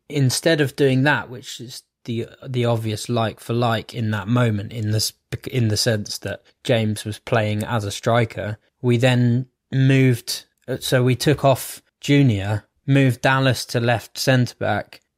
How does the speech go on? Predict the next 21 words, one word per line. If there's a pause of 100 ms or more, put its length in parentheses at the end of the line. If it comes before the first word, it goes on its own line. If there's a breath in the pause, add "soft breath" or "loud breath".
(320)
moved, (120)
uh,
kept
James
up
front, (260)
and
moved
Rafinha (140)
to
right
wing
back. (480)
And
I, (320)
I
didn't
understand
why
we
do,